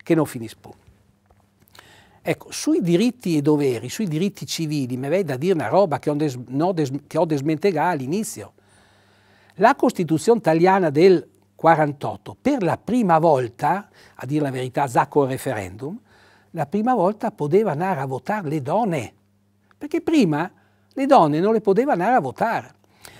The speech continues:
ma neanche a tutti gli uomini no, perché ne va a votare sempre quei che aveva più soldi, bisognava avere una certa entrata.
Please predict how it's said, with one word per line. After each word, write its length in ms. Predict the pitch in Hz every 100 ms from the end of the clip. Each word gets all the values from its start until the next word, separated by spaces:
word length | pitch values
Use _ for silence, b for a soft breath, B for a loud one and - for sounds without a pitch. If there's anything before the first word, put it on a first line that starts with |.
| B -
ma 100 | 269
neanche 260 | 339 330
a 60 | 240
tutti 260 | 285 -
gli 40 | 175
uomini 400 | 202 349 247 139
no, 220 | 113 120 _ _ _
perché 220 | 202 311
ne 180 | 240 277
va 80 | 220
a 60 |
votare 340 | 196 254 185 135
sempre 360 | 220 262 254 -
quei 200 | 214 254
che 180 | 262 220
aveva 240 | 190 220
più 140 | - 226
soldi, 420 | 226 175 180 196
bisognava 420 | 208 226 254 233
avere 360 | 220 233 226 220 B B
una 140 | 202 -
certa 340 | 226 220 220
entrata. 640 | 220 - 202 170 185 175